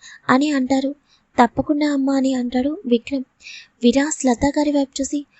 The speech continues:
"ఒక ప్లేట్లోనే పెట్టండి అమ్మా, వసు చేతికి గాయమైంది కదా, తను తినలేదు" అని చెప్పగానే సరే అని లతా గారు ఫుడ్ సర్వ్ చేయగానే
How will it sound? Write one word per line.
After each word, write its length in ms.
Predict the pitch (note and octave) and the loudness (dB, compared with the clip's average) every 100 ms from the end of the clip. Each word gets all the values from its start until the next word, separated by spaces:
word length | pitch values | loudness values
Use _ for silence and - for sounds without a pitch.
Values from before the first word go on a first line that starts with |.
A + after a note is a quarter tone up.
| _ _ | _ _
"ఒక 180 | A3+ C#4 | 0 2
ప్లేట్లోనే 500 | - D4+ - C#4+ C#4+ | 2 0 0 -2 0
పెట్టండి 420 | - B3 C4+ C4+ | 0 0 0 0
అమ్మా, 240 | B3+ B3+ C4 _ _ _ A#3 | -2 -4 -8 _ _ _ 0
వసు 340 | G#3+ C#4+ D4 | 2 0 0
చేతికి 380 | D4+ C#4 C#4+ C#4 - | 0 -2 -6 -6 -4
గాయమైంది 560 | A#3+ A3+ B3+ C#4 C#4 C#4 | 0 2 2 0 -2 -2
కదా, 280 | C4+ C#4 C#4 _ - - | -4 -4 -8 _ -20 -20
తను 460 | _ - D4 C#4 C#4 B3 | _ 2 2 2 0 2
తినలేదు" 420 | A#3 B3 C#4+ D4 | 4 4 2 0
అని 200 | C#4 C#4+ - | -2 -4 -2
చెప్పగానే 500 | B3 A3 C4 C#4+ C#4+ - - - _ | -2 -2 -4 -4 -4 -8 -20 -20 _
సరే 340 | - B3+ B3+ | 0 2 2
అని 220 | D4 D4 - - | 0 -4 -6 0
లతా 280 | A#3 A3 C#4+ | 0 2 -2
గారు 280 | D4+ C#4+ C#4+ _ - _ _ | -2 -4 -6 _ -20 _ _
ఫుడ్ 200 | C4 B3+ | 2 2
సర్వ్ 360 | - D4+ D#4 D4 | 2 -4 -2 -2
చేయగానే 420 | C4+ C#4 C#4+ D4 | -2 -2 -4 -6